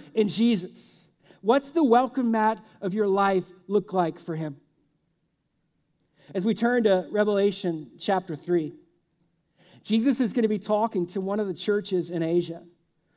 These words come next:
about their welcome mat for him. There's this church it's called the Laodicean church.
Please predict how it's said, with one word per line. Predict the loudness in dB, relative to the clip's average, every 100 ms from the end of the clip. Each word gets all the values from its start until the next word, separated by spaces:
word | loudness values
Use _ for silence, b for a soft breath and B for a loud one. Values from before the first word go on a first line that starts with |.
| _
about | -2 0 0
their | 0 2 0 -4
welcome | -2 -2 0 -4
mat | -2 -2 -4
for | -8
him. | -8 -10 -12 _ _ _ _ _ _ _ _ _ _ _ _ _ b b
There's | 2 4 4
this | 0 0 -12
church | -4 -2 -2 -6 -16 -16 -20 _ -20
it's | -6
called | -4 -2
the | -2 -4
Laodicean | -4 -2 -2 -6 -2 -2 -2 -6
church. | -8 -8 -8 -18 -20